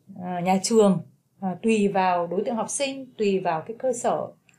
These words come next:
vật chất, điều kiện thực tế của nhà trường mình có thể chọn những cái chủ đề, một trong những chủ đề lựa chọn đấy. Và các cái chủ đề nội dung thì không phụ thuộc vào thiết bị, phần cứng và phần mềm cụ thể. À, cũng như là không phân biệt phần mềm học liệu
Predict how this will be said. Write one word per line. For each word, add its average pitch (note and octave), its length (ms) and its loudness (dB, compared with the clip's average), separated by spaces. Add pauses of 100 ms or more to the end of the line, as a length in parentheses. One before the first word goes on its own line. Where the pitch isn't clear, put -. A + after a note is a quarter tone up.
(120)
vật G3+ 140 -4
chất, D#4+ 300 0
điều G3+ 140 4
kiện G3 200 0
thực G3+ 180 -4
tế F#3 240 -2
của A#3 60 -4
nhà F3+ 160 0
trường F3+ 200 -6
mình F3+ 200 -4
có F#3 180 -12
thể A#3+ 200 -4
chọn A#3+ 260 0 (160)
những A#3 140 -6
cái C4 120 -8
chủ D#3+ 160 -6
đề, F3+ 300 0 (340)
một G#3+ 180 2
trong A#3 120 -2
những A#3 160 -4
chủ A3 100 -2
đề F3 140 0
lựa F3 180 -6
chọn - 220 -8
đấy. G3+ 300 -2 (680)
Và A#3+ 280 2
các E4 180 2
cái E4 120 -4
chủ B3 140 -4
đề G#3 140 2
nội A3 160 -2
dung C#4+ 220 -6
thì A3+ 100 -2
không D#4 240 -8
phụ A#3 160 -2
thuộc A3+ 240 0
vào F3+ 340 -2
thiết C#4+ 180 -14
bị, - 320 -8
phần F#3+ 200 -4
cứng G#3+ 240 0 (300)
và F3 100 -6
phần F#3 180 -4
mềm E3+ 160 -2
cụ - 140 -12
thể. E3+ 280 -4 (640)
À, F#3 300 -4
cũng C#4 120 -6
như E4 160 -2
là A3+ 100 0
không E4 220 -4
phân D#4 160 -8
biệt A#3+ 300 -2
phần G3 180 -2
mềm F#3+ 220 -2
học F#3 200 -12
liệu G#3+ 140 -4